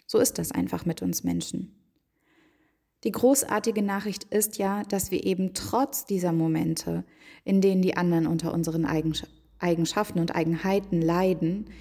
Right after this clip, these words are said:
dass wir trotzdem geliebt sind. Wir sind angenommen und anerkannt.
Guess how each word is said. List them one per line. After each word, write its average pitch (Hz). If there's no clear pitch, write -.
dass -
wir 214
trotzdem 240
geliebt 196
sind. -
Wir 214
sind 269
angenommen 175
und 208
anerkannt. 170